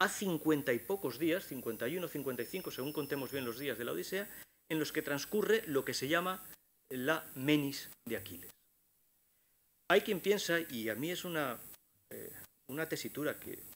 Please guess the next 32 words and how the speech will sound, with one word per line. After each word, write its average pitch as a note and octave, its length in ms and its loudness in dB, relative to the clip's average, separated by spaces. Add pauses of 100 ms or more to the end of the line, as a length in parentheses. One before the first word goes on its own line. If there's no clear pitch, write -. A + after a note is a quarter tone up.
(340)
que - 60 -12
me C3 80 -12
seduce F3+ 480 -2
como G2+ 200 -6
lector, E3+ 380 0 (600)
que, D#3+ 320 2
eh, - 320 -4 (220)
debemos D3+ 540 2
la C3+ 180 2
escritura, A#2+ 600 0 (180)
no D3 180 4
la A3 100 4
composición, D3+ 680 2 (380)
ni G#2+ 440 -2
la A2 160 0
idea, B2 420 8
ni A2 200 -2
la A2+ 100 -2
inspiración, B2 600 0 (100)
pero C#3 200 10
sí B3 160 0
la G3+ 100 6
escritura, D#3 580 2 (680)
lo C#3 180 4
debemos G#3+ 440 6 (160)
a F3 80 0
un G#3+ 120 2
hecho G#3 240 -2
ligado E3+ 520 -2 (400)
a E3+ 300 2 (400)
la C3 140 2
polis. F#2 380 -6